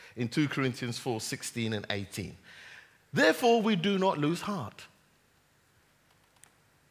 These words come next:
Though outwardly we are wasting away, yet inwardly we're being renewed day by day.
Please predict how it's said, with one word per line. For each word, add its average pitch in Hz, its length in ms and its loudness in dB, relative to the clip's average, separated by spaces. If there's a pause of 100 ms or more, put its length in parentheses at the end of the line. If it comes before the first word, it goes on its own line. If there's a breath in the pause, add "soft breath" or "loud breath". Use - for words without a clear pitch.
(560)
Though 220 300 6
outwardly 151 600 2
we 139 140 4
are 127 80 6
wasting 139 480 0
away, 147 440 2 (680)
yet 175 340 2
inwardly 196 760 4 (120)
we're 233 160 4
being 190 300 0
renewed 196 460 0
day 139 180 0
by 139 240 2
day. 131 260 0